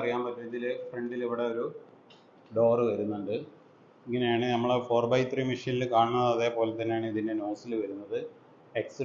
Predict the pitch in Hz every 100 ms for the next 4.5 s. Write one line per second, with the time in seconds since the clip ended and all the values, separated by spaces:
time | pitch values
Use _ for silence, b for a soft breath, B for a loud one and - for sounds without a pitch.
0 | 120 120 120 - 135 165 165 - - -
1 | - - - - - - - - - -
2 | - - - - - - - - 147 -
3 | - - - - - - - - - 160
4 | 156 160 160 170 165